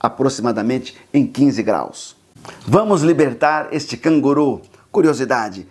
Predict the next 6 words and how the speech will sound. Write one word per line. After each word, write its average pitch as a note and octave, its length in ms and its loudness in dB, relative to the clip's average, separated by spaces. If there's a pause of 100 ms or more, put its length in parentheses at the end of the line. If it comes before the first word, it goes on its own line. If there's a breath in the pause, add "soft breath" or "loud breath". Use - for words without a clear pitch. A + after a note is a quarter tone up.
(300 soft breath)
a C3 80 4
Yellow D#3+ 380 2
Tail G#3+ 340 -2
significa F3 720 -2 (280 loud breath)
cauda E3+ 540 2 (140)
amarela, C3+ 640 0